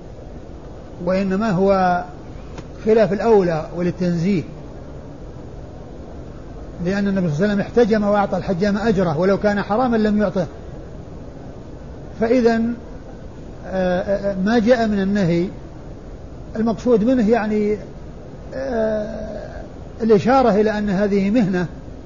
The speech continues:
ليست بشريفة، لا ينبغي للناس أن يتهافتوا عليها وأن يحرصوا عليها، لأنها ليست من المهن التي يرغب فيها، لكن الناس بحاجة إليها، ومن حجم وأعطي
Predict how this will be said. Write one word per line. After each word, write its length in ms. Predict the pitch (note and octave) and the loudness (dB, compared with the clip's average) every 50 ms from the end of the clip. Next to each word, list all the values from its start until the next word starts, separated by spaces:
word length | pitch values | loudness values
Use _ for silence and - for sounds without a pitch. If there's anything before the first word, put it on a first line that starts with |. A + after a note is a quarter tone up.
| - - - - | -16 -14 -8 -4
ليست 320 | D#4+ D#4+ D#4 F#3+ A#3 G3+ F#3+ | 0 2 4 4 4 4 4
بشريفة، 580 | G3+ E3 F#3+ G3+ G#3 A3+ G#3 E3+ D3+ F3+ E3+ - - - - - - - - - - - - - | 2 2 4 4 4 4 4 4 2 2 -2 -2 -6 -12 -16 -16 -16 -16 -14 -14 -14 -14 -10 -4
لا 140 | D4+ C#4+ D4+ | 0 4 4
ينبغي 500 | D4 C#4 B3 A3+ A3 G3 G3 F#3+ F#3+ - - - - - - - - - - - - - - - - - - - | 6 6 4 4 2 4 4 2 2 0 -2 -8 -14 -16 -14 -14 -14 -14 -14 -16 -14 -14 -14 -14 -14 -12 -4 0
للناس 400 | G#3 A3 A3 A3+ A#3+ A3 F#3 G#3 | 2 2 4 4 2 2 2 2
أن 100 | G#3+ G3+ | 2 2
يتهافتوا 640 | G3+ F#3+ F#3+ F#3+ F#3 G#3+ A3 F#3 G3+ F#3+ G3 F#3+ E3+ | 2 2 2 4 4 4 4 4 4 2 2 2 2
عليها 360 | F#3+ G3+ G#3+ G#3 F#3 F3 F#3 | 4 4 4 4 4 4 2
وأن 200 | F#3+ F#3+ G3 G#3 | 0 0 0 -2
يحرصوا 380 | G#3+ - F3+ G3 F#3 - G3+ | -2 -2 -2 -2 -2 0 0
عليها، 420 | E3+ F3+ F#3+ G#3+ G#3 F#3+ F3+ F#3 F#3+ | 0 2 4 4 4 4 2 2 0
لأنها 360 | A#3 C4+ B3+ A#3+ A#3+ A3 A#3 | 0 0 -2 0 0 0 0
ليست 300 | C4+ D#4+ D#4 G#3 B3 A3+ G3+ | 0 0 2 2 2 2 2
من 120 | A3+ A3+ | 0 -2
المهن 380 | A3+ A3+ A#3+ A3+ F#3+ F#3 F#3+ G#3 - - - - - - - - - - - | -2 -2 0 0 0 0 -2 -4 -6 -10 -14 -14 -14 -14 -14 -14 -12 -6 -2
التي 280 | - A3+ A3 G3+ - G#3 | 0 2 4 4 4 4
يرغب 500 | G3 G3+ G#3 A3+ G3+ F3 G#3 G3 F#3+ F3 C#3+ | 4 6 6 6 4 4 2 2 2 2 2
فيها، 360 | A3 G#3 F3+ D3+ F3+ F3 - - - - - - - - - - - - - - - - | 2 2 2 2 2 -2 -4 -6 -10 -14 -14 -14 -14 -14 -14 -14 -14 -12 -14 -12 -4 2
لكن 340 | A3 C#4 C#4 B3+ - A#3+ B3 | 4 6 6 6 6 4 2
الناس 280 | A#3+ A3+ B3+ C#4 - B3 | 4 4 4 2 2 2
بحاجة 380 | C#4 - - C#4+ C4+ C4+ B3 A#3 | 0 0 2 2 4 4 4 2
إليها، 500 | B3 B3 B3 A#3+ C4 B3 A3+ G3 G3 G3 - - - - - - - - - - - - - - - - | 2 2 4 6 6 6 6 4 0 -4 -6 -12 -16 -16 -16 -16 -16 -16 -16 -16 -16 -16 -16 -14 -6 0
ومن 300 | B3+ C4+ C4+ C4 B3 A3 | 2 2 2 2 2 0
حجم 360 | - - B3+ A3 G#3 A3 G#3 G3+ | 0 0 0 2 2 2 0 0
وأعطي 720 | G3 F#3+ G#3 A#3+ B3 A#3+ A#3 - G#3+ G#3 G3+ F#3 F#3 F#3 | 0 0 0 0 0 0 0 2 2 2 4 4 2 0